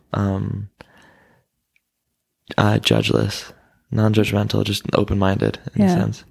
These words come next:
Speaker 1: 'Cause there's a lot of conversations that you can have with somebody, and 'cause everybody nowadays is so quick to, you see somebody and you think you know everything about them, right? And you judge them quickly,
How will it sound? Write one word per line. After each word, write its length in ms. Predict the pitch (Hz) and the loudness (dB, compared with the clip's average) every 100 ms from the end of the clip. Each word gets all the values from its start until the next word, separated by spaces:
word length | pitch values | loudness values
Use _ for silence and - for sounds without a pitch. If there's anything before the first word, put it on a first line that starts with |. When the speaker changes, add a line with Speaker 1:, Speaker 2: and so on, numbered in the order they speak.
| - _ _ _ - | -20 _ _ _ -2
Speaker 1:
'Cause 380 | 104 98 98 - - - - - - _ _ _ _ _ - | 2 2 0 -6 -16 -20 -20 -20 -20 _ _ _ _ _ -4
there's 100 | 120 | 0
a 40 | |
lot 140 | 110 | 2
of 60 | 107 | 2
conversations 500 | 110 104 104 104 104 | 2 2 2 2 2
that 80 | 107 | 2
you 80 | 107 | 0
can 100 | 101 | 0
have 180 | 104 | 0
with 100 | 101 | 0
somebody, 540 | - 101 104 101 101 101 - - | -2 0 0 0 -2 -4 -10 -4
and 460 | 104 101 98 101 - - _ _ _ _ _ _ _ _ | 0 0 -2 -6 -12 -20 _ _ _ _ _ _ _ _
'cause 200 | - 107 - | 0 2 2
everybody 420 | 104 101 104 107 | 2 2 2 0
nowadays 400 | 104 104 110 104 | 0 0 0 -2
is 80 | 101 | -2
so 220 | 101 98 | 0 0
quick 280 | - 98 - | 0 -2 0
to, 280 | 107 104 110 _ | 0 0 -4 _
you 100 | 104 | 0
see 160 | - 101 | 2 2
somebody 340 | 98 98 - | 2 0 0
and 100 | 101 | 0
you 100 | 104 | 0
think 260 | - 101 - | 0 0 0
you 60 | |
know 100 | 50 - | 0 0
everything 280 | - - | -2 -2
about 240 | - 52 - | -2 -4 -2
them, 160 | 52 | -2
right? 180 | 52 52 | 0 -2
And 80 | - | -2
you 60 | 50 | 0
judge 260 | 50 50 | 0 0
them 120 | - | -4
quickly, 440 | - - - - | -2 -2 0 -2